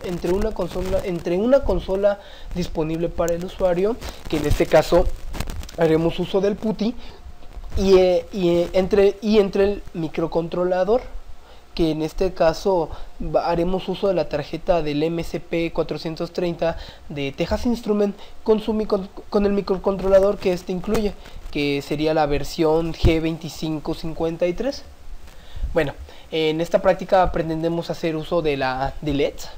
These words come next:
Este, bueno, muy, muy, muy sencilla la, la práctica. Eh, mediante el uso de la wart, del módulo de la wart, en esta práctica haremos un conteo de uno a nueve, este,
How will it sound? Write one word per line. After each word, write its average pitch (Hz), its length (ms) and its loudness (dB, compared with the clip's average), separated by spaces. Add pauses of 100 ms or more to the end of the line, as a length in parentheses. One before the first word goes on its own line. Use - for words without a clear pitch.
(460)
Este, 135 480 0
bueno, 147 240 4 (140)
muy, 151 180 0
muy, 147 200 -2
muy 156 220 0
sencilla 160 460 2
la, 131 300 -2 (920)
la 143 120 -4
práctica. 190 460 2 (600)
Eh, 156 460 0 (1160)
mediante 185 680 4
el 185 100 0
uso 190 160 -2
de 190 80 2
la 185 60 4
wart, 202 280 2 (280)
del 143 440 0
módulo 143 520 -2
de 143 80 -4
la 139 220 0
wart, 160 280 2 (440)
en 143 100 -6
esta 147 180 -2
práctica 151 360 2
haremos 147 460 -2
un 135 120 -2
conteo 147 380 0
de 139 100 -2
uno 143 220 0
a - 20 0
nueve, 185 380 0 (320)
este, 135 580 -8